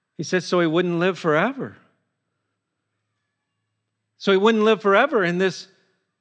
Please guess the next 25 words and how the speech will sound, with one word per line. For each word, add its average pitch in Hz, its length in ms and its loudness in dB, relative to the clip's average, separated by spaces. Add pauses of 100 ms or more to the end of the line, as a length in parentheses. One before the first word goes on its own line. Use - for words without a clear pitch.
(100)
place 220 340 0
of 160 160 -4
guilt 233 420 2
and 165 160 -6
shame 233 640 0
and 151 140 -8
separation. 214 880 -2 (2500)
And 160 80 0
as 185 240 0
Israel 190 640 2
reads 175 440 0
this, 135 360 0
as 147 140 -2
they're 156 180 2
entering 180 400 -2
the 156 80 -4
promised 202 480 -2
land, 147 260 -2
they 160 120 0
are 196 80 0
to 190 80 -4
be 190 140 0
reminded 175 520 0
of 127 140 -6
this. 139 460 -4